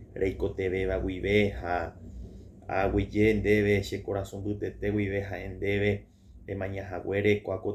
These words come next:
ta'ãnga, rekuako video, re semana, semana ñande jahechahína mba'épa he'i ñandéve ñande ryete ha, eh, iporã jaikuaa jahecha mba'épa he'i ñandéve ñande ryete py'ỹi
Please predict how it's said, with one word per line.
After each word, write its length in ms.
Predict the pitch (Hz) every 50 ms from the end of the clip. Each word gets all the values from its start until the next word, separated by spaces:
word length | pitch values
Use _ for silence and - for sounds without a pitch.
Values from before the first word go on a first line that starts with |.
| - -
ta'ãnga, 540 | 95 95 95 92 90 92 95 95 98 98
rekuako 480 | 98 92 95 - 98 95 - - 95 95
video, 540 | 95 95 - - 95 95 98 101 101 101 95
re 120 | 95 95 -
semana, 640 | - - 92 85 85 90 92 95 98 101 101 95
semana 460 | 92 - 92 87 92 95 98 98 98
ñande 260 | 98 95 92 92 95
jahechahína 640 | 98 101 98 98 98 101 - - 98 101 101 101 98 98
mba'épa 440 | 98 95 - - - 101 104 107
he'i 220 | 101 - - - 101
ñandéve 460 | 98 98 95 95 98 95 95 95 95 - _ _ _ _ _ _ _ _ _ _ _ _ -
ñande 380 | 95 101 98 98 92 95 92
ryete 540 | 95 98 101 98 101 - _ 101 101 101 98
ha, 640 | 95 - - 95 95 98 95 92 90 85 - - _ _ _ _ _ _ _ _ _ -
eh, 240 | 110 107 104 104 -
iporã 640 | 120 113 107 - 117 110 107 107 113 117 117 117 - _ -
jaikuaa 680 | 110 107 107 107 104 - 113 98 92 98 104 104 104 104 104
jahecha 400 | 104 104 107 98 - - - 98
mba'épa 500 | 101 98 95 95 - - 110 107 - 104 101
he'i 200 | 101 98 101 104
ñandéve 500 | 104 98 98 101 101 98 98 95 95 95
ñande 340 | 98 98 95 95 95 92 92
ryete 600 | 98 98 95 - - _ _ 95 98 101 101 - _ _ _ _ _ _ _ _ _ _ -
py'ỹi 640 | 113 - - - - 131 127 131 127 120 104 -